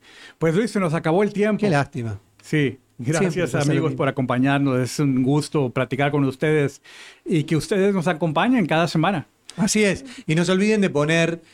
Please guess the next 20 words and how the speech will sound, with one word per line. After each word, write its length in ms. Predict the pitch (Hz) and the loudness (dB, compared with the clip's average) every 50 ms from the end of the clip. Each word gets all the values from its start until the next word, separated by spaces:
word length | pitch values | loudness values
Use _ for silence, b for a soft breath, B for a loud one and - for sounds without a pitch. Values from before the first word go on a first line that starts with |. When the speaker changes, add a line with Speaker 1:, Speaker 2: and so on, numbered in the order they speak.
| b b _ | b b _
Speaker 2:
en 280 | 156 143 139 139 135 131 | 0 0 2 2 2 2
dichos 280 | 151 175 175 190 165 175 | 0 0 0 0 0 0
hechos 220 | 175 175 175 139 | -2 -2 -2 -2
trechos 260 | - 170 170 165 160 139 | 0 -2 0 0 0 0
punto 260 | 175 175 180 175 165 | 0 0 0 0 2
com, 200 | 190 190 180 156 | 0 0 2 2
ahí 120 | 135 143 | 0 0
están 280 | 139 143 143 143 139 135 | 0 0 0 0 0 0
todas 280 | 185 190 190 175 160 | 2 2 2 2 2
nuestras 320 | 156 160 160 - 156 139 135 | 0 0 0 0 0 0 2
redes 240 | 147 151 156 151 - | 2 2 2 0 0
sociales. 480 | 180 165 - 196 165 139 127 123 123 - B B B B B B B B B _ | -2 -2 0 0 0 2 0 -2 -4 -8 B B B B B B B B B _
Eh, 540 | - 135 131 123 123 117 110 120 127 147 - _ _ _ | 0 0 2 2 2 2 0 -2 -4 -8 -12 _ _ _
ponen, 200 | 147 135 127 110 | -4 -4 -4 -2
pueden 280 | - 143 143 135 - - | -2 0 0 0 0 0
poner 260 | 131 123 143 139 - | 0 0 0 0 0
hashtag 640 | - 151 143 - - - - 123 120 110 107 107 B B B B B _ | 0 0 0 -2 -2 -2 -2 0 0 -2 -4 -8 B B B B B _
dichos 320 | - 131 135 135 143 127 143 | -4 -2 -2 -2 -2 -2 -2
hechos 240 | 139 - 170 151 - | -2 -2 -2 -2 -2
trechos 560 | 196 196 202 185 185 - 165 160 156 - | 0 0 0 0 0 0 -2 -2 -2 -6